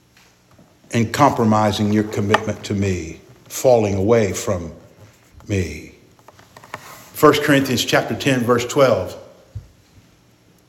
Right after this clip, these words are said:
the Apostle Paul says, "Therefore,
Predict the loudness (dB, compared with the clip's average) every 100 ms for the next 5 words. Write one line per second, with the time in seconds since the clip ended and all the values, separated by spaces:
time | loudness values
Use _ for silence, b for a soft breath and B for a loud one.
0 | _ _ _ -4 2 4 4 0 0 4
1 | 4 4 0 -2 -2 -2 -4 -8 2 4
2 | 4 2 -2 -4